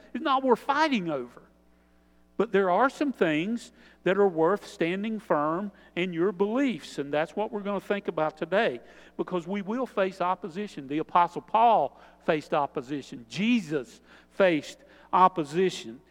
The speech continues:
And so we're gonna look at the book of Philippians. If you have a Bible, there's a pew Bible there,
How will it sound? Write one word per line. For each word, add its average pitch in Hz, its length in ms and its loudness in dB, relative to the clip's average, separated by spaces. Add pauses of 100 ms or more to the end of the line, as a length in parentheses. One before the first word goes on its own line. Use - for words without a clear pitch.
(180)
And 165 140 -8
so 220 80 6
we're 208 180 2
gonna 262 220 2
look 240 200 4
at 254 120 0
the 180 80 0
book 202 260 4
of 240 120 -4
Philippians. 185 680 -4
If 165 160 -6
you 156 60 -8
have 190 240 0
a 202 40 -4
Bible, 190 680 0
there's 160 240 -6
a 139 40 -14
pew 226 260 -2
Bible 196 340 2
there, 175 420 -2